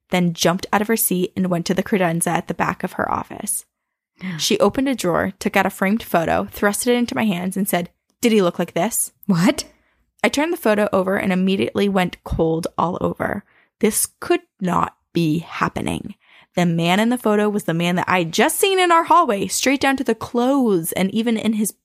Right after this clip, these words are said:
Speaker 1: the same posture.
Speaker 2: Oh my gosh.
Speaker 1: I got chills down my spine and I asked her,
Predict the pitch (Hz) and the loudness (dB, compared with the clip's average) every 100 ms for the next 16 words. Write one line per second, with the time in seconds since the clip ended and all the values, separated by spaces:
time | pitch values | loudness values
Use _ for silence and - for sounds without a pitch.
0 | _ _ 208 202 226 202 - 226 247 - | _ _ -2 2 0 0 0 0 0 -4
1 | - - - - - 196 190 175 - - | -4 -6 -8 -14 -6 -2 0 2 0 0
2 | - 196 190 190 - - 190 180 190 180 | -2 0 0 -2 -2 0 2 0 0 0
3 | 175 190 - 170 170 175 - 180 - 175 | 0 -2 -2 -2 -2 -2 -2 -2 -2 -2
4 | 175 | -2